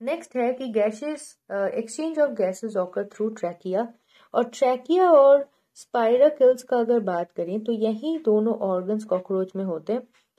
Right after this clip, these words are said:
जो कि गैसियस एक्सचेंज में हेल्प करते हैं। इसलिए हमारा सेकंड ऑप्शन करेक्ट है, जिसकी वजह से कॉकरोचेस में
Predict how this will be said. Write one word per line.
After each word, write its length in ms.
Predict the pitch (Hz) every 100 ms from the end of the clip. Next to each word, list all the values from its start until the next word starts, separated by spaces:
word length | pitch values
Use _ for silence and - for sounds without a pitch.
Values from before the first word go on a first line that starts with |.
| _
जो 200 | 208 311
कि 240 | 330 233 226
गैसियस 540 | 220 214 220 285 -
एक्सचेंज 440 | 196 - 175 175 180
में 160 | 226 208
हेल्प 200 | 185 -
करते 320 | 196 170 -
हैं। 80 | _ _ _ _
इसलिए 260 | 240 240 254
हमारा 300 | 240 240 240
सेकंड 420 | 269 262 349 294
ऑप्शन 380 | 254 254 262 247
करेक्ट 400 | 196 180 180 208
है, 120 | 226
जिसकी 440 | 220 226 - 311
वजह 240 | 254 185 185
से 200 | - 208
कॉकरोचेस 800 | 202 196 202 190 196 269 277 220
में 260 | 180 233